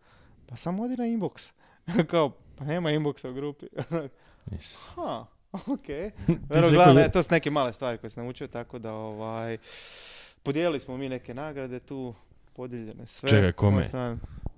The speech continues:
Speaker 1: Pa
Speaker 2: Ko je
Speaker 1: nemam
Speaker 2: uspio
Speaker 1: pojma,
Speaker 2: naći
Speaker 1: neki,
Speaker 2: to?
Speaker 1: nekim random, ne, ne, ne,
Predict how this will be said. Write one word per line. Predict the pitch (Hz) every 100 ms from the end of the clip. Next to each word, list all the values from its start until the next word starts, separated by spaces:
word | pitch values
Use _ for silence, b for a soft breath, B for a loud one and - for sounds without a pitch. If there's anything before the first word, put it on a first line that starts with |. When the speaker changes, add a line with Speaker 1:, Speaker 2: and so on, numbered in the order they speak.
| - -
Speaker 1:
Pa | -
Speaker 2:
Ko |
je | 127
Speaker 1:
nemam | 139
Speaker 2:
uspio | 127 123
Speaker 1:
pojma, |
Speaker 2:
naći | 135
Speaker 1:
neki, | 147 -
Speaker 2:
to? | 143 80
Speaker 1:
nekim | - 143 139 147 139
random, | 170 139
ne, | 139
ne, | 165 185 185
ne, | 165 135